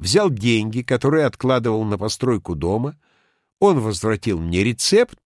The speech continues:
и подписал бумажку, по которой отказывался от всяких прав на него. Кроме того, он согласился дать свидетельство, что с помощью этого средства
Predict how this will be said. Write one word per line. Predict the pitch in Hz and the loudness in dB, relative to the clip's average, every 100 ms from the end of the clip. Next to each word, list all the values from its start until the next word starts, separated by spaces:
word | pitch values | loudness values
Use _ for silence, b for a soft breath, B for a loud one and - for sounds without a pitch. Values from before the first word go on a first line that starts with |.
| - - | -20 -6
и | 143 | -4
подписал | 123 - 123 - 131 107 | -4 -4 -4 0 0 0
бумажку, | 90 101 147 214 - 240 - _ _ - | -2 -2 -2 -2 -6 -8 -10 _ _ -6
по | 104 | -4
которой | 113 - 208 196 - _ - | -2 2 2 2 0 _ -4
отказывался | 123 - - 131 185 226 220 220 214 196 - | -4 -6 -4 0 0 0 -4 -4 -4 -4 -4
от | - 151 | -4 -6
всяких | - - 135 165 147 - - | -4 -2 -2 -4 -10 -12 -8
прав | 95 85 78 - | -6 -4 -8 -12
на | 73 | -12
него. | 67 64 - - _ _ _ _ _ _ _ _ _ b b b b | -10 -12 -16 -20 _ _ _ _ _ _ _ _ _ b b b b
Кроме | - 165 190 202 | 4 6 6 2
того, | 214 202 196 | 0 2 2
он | 175 | 2
согласился | 175 151 156 202 185 160 | 0 2 2 2 2 2
дать | 143 147 | 2 0
свидетельство, | - 123 113 120 160 - 196 175 | -2 0 2 0 0 -2 0 -2
что | - 139 | 0 -2
с | |
помощью | - 160 135 - 143 | 0 2 2 2 0
этого | 123 120 | 0 -2
средства | - 123 190 - 226 | 0 2 2 2 -2